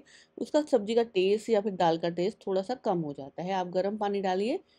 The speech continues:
और इंस्टेंट बॉयल इसमें आ जाएगा। अब इसको ढक के आप पाँच से सात मिनट के लिए पकाएंगे तो दाल आपकी रेडी हो जाएगी। तो यहाँ पे हमने मल्टीग्रेन आटा लिया है,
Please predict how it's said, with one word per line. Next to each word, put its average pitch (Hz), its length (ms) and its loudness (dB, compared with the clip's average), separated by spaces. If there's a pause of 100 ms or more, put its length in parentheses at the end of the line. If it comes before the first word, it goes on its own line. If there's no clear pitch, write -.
(160)
और 214 160 4
इंस्टेंट 269 400 0
बॉयल 175 300 2
इसमें 185 240 -2
आ 165 160 -2
जाएगा। 175 400 -2
अब 202 120 -4
इसको 196 200 -4
ढक 180 280 -6
के 214 60 -2
आप 190 220 0
पाँच 185 180 -4
से 220 100 -2
सात 180 240 -2
मिनट 185 220 -2
के - 120 -8
लिए 185 200 0
पकाएंगे 170 520 -2 (400)
तो 214 60 2
दाल 175 200 2
आपकी 160 260 -4
रेडी 180 200 4
हो 160 120 -2
जाएगी। 147 420 -10 (380)
तो 311 40 4
यहाँ 262 240 6
पे 277 100 0
हमने 240 240 2
मल्टीग्रेन 190 580 0
आटा 160 240 -4
लिया 170 240 0
है, 202 200 -4